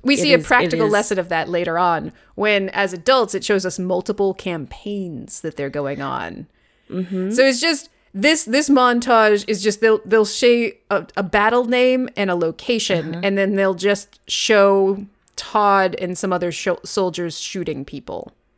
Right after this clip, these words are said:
Speaker 2: Yep. Yep.
Speaker 1: Uh, in various either wintry or moon-like locations, 'cause they're also going to
Speaker 2: Mm-hmm.
Speaker 1: space.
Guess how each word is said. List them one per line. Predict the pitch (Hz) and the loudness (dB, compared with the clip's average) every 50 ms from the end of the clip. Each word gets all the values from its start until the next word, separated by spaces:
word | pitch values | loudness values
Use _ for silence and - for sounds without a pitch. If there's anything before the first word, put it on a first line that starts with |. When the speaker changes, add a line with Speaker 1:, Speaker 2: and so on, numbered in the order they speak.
| _ _ _ _ _ _ _ _ _ _ - | _ _ _ _ _ _ _ _ _ _ -8
Speaker 2:
Yep. | 160 160 156 - _ _ - - _ - - | -6 -6 -6 -6 _ _ -20 -20 _ -4 0
Yep. | 202 208 170 | 2 2 2
Speaker 1:
Uh, | 160 160 156 156 - | 2 0 -2 -2 -2
in | - 190 185 | -2 -4 -2
various | 175 180 180 180 180 175 170 - - - - _ | 0 0 2 2 2 2 0 -2 -4 -6 -8 _
either | - 220 208 220 208 | -4 2 4 4 4
wintry | 196 196 180 196 208 214 - - 214 196 190 180 170 165 165 - - _ _ _ _ | 4 4 4 2 2 2 0 -2 -2 -2 -2 -2 -2 -4 -6 -8 -12 _ _ _ _
or | - 196 190 190 175 165 165 160 160 - _ _ _ _ _ _ _ _ _ _ _ _ | 0 2 4 4 4 4 2 0 -2 -6 _ _ _ _ _ _ _ _ _ _ _ _
moon-like | - 190 190 196 208 214 214 214 202 196 190 185 180 175 170 - - | -2 0 2 4 4 4 4 4 4 4 4 4 2 2 0 -2 -4
locations, | 170 170 165 160 - - 165 147 - 151 147 - | -2 -2 -2 -2 -2 -6 -4 -4 -6 -8 -8 -2
'cause | - 208 202 185 | 2 2 4 6
they're | 226 247 269 | 6 8 8
also | 320 381 330 - 269 254 | 8 6 6 4 4 4
going | 240 240 269 302 302 277 | 6 6 6 4 4 2
to | - | 2
Speaker 2:
Mm-hmm. | 220 214 233 254 | 0 2 2 2
Speaker 1:
space. | 277 277 427 330 - - - - - - | 4 4 4 4 2 0 -6 -8 -12 -14